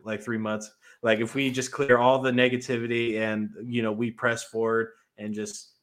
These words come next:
be on the same page, I know we could be back in the Western Conference Finals at least. So if that means sending Ayton off, I'm, I'm happy with it. If it means sending Cam Johnson off,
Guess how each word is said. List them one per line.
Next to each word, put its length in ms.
be 160
on 140
the 80
same 280
page, 320
I 100
know 200
we 160
could 160
be 220
back 300
in 80
the 80
Western 340
Conference 340
Finals 480
at 180
least. 400
So 420
if 140
that 220
means 280
sending 400
Ayton 340
off, 380
I'm, 260
I'm 160
happy 300
with 220
it. 160
If 160
it 80
means 260
sending 240
Cam 240
Johnson 400
off, 260